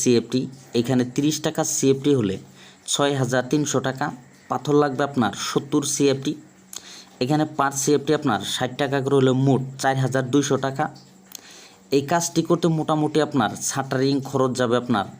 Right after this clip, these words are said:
ছয় হাজার টাকা। তো এই বাড়িটির এই পর্যন্ত পুরো কাজ করতে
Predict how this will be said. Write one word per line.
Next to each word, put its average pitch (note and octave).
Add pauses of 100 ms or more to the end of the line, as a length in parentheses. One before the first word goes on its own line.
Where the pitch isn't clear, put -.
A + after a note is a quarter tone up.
(180)
ছয় C#3
হাজার C3
টাকা। C#3 (1040)
তো C3+ (880)
এই C3
বাড়িটির C#3 (280)
এই A#2+
পর্যন্ত C3+ (340)
পুরো B2 (160)
কাজ A#2+ (840)
করতে B2